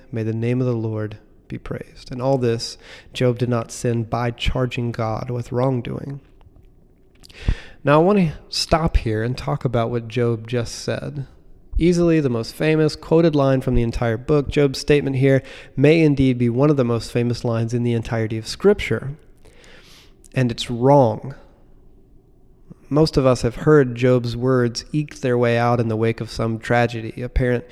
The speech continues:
weeping over the death of their child. "The Lord gave, and the Lord has taken away." The person whose dreams have shattered, whose family has slipped into ruin, whose marriage has crumbled, "The Lord gave, and the Lord has taken away."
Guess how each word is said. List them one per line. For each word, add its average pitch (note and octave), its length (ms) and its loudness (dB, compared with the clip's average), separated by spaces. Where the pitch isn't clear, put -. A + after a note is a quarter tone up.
weeping B2+ 400 0
over A2+ 220 -4
the A2+ 100 0
death A#2 320 -4
of - 120 -20
their A2+ 160 -6
child. A#2 640 -6
"The - 100 -6
Lord A#2+ 260 -6
gave, C#3 520 2
and A2+ 140 -6
the G#2+ 100 -6
Lord A2 180 -2
has A2+ 120 -4
taken A#2 320 -6
away." A#2+ 380 -8
The - 60 -10
person C#3 320 4
whose C3+ 280 4
dreams C#3+ 420 4
have A2 140 -6
shattered, A2+ 420 -2
whose A#2+ 200 -2
family B2 420 2
has A2+ 160 -2
slipped A#2+ 320 -8
into A#2 220 -4
ruin, A2+ 380 0
whose A2 220 -4
marriage A#2 440 0
has A#2+ 140 -6
crumbled, A#2 480 -2
"The A#2 80 -6
Lord A2 240 -4
gave, B2+ 540 0
and B2 140 0
the A#2+ 40 0
Lord A2+ 260 0
has A2+ 120 -10
taken A#2+ 300 -4
away." B2+ 460 -6